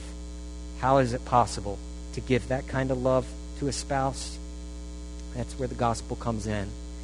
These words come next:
because that's exactly how Jesus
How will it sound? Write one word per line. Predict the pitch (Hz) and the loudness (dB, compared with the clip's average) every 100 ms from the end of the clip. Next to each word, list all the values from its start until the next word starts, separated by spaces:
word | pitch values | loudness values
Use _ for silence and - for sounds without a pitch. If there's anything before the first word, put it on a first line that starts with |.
| - - - | -10 -10 -4
because | 120 - 113 - | -2 0 0 4
that's | 120 - - - - | 4 4 -4 -8 -4
exactly | 131 104 117 120 - 123 113 - - | -4 2 4 4 2 -2 -2 -6 -6
how | - 113 107 110 - - | 0 2 2 0 -4 -4
Jesus | 117 113 110 107 - | 0 0 0 -4 -6